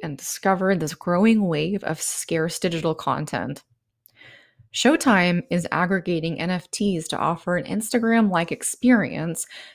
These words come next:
and the forthcoming music-specific N F T marketplace catalog is creating a digital record store. As Nifty Gateway drops continue to sell out in seconds, thanks to credit card payments and free transactions,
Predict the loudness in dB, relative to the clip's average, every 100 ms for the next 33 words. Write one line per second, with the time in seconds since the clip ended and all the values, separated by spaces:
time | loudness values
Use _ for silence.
0 | _ 2 2 2 4 4 4 2 4 6
1 | 6 4 0 0 -2 -4 -12 -10 -6 -4
2 | -4 -2 -2 -2 -4 -10 -6 -4 -2 0
3 | 0 -2 -2 -2 -2 -4 -4 0 0 0
4 | 0 -2 -6 -4 -2 0 -2 0 0 2
5 | 2 2 2 0 0 -2 -2 -2 0 -2
6 | -6 _ _ _ _ _ _ _ -20 -20
7 | -20 -20 _ _ -2 0 2 2 2 0
8 | 0 4 2 2 -2 0 -2 -2 -2 -4
9 | -2 -2 -2 -2 -4 -4 -4 -2 0 2
10 | 2 2 0 -2 -2 -4 0 0 2 0
11 | -2 -4 -6 -10 -20 -4 -2 0 -4 -2
12 | 0 0 0 -2 -2 -4 -2 -2 -4 -4
13 | -4 -4 -4 -2 -2 -2 -2 0 2 2
14 | 0 0 2 2 0 -2